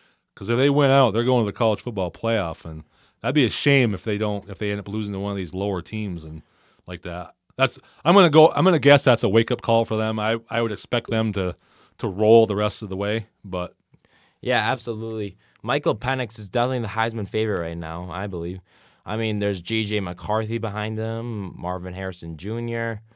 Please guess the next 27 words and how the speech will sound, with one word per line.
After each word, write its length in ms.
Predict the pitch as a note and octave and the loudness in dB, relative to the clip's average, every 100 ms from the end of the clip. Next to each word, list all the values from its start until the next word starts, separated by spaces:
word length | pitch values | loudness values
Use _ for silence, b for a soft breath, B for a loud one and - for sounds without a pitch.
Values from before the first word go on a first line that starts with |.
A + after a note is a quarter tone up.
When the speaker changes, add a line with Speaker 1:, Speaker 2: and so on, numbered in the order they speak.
| _ _ _ _ _ _ | _ _ _ _ _ _
Speaker 2:
But 160 | B2 A2+ | -4 -2
he's, 280 | D#3 G#3 D3+ | -2 -4 -6
he's 280 | B2+ A3+ G#3 | -4 -4 -4
the 80 | |
favorite 360 | F3+ F3 D3 G2 | 0 2 2 -2
right 160 | D#2+ E2+ | -6 -12
now, 280 | E2+ F2 F#2+ | -10 -8 -10
and 120 | G#2 | -8
for 80 | C3+ | -6
him 100 | G3 | -2
to 60 | F3+ | 0
have 180 | D#3 | 0
a 60 | B2+ | 0
game 300 | G2+ A#2+ C#3+ | -4 -4 -2
like 240 | A#2 F#2 G#2 | -4 -4 -4
that 220 | F2+ F#2 | -4 -4
is 140 | F2 _ - | -8 _ -20
just 220 | G#2 - | -20 -6
very 240 | A2+ G3+ | -2 -2
shocking, 720 | F3 - G2+ A2+ A2+ E2+ E2+ | -4 -6 -2 -2 -2 -6 -8
just, 240 | D#2+ - - | -10 -16 -12
I 40 | G#2 | -8
mean, 160 | G2 | -8
to 60 | E2+ | -6
say 160 | B2+ A#2 | -4 -2
the 100 | E2+ | -2
least. 500 | G#2 E2+ - - | -6 -8 -12 -20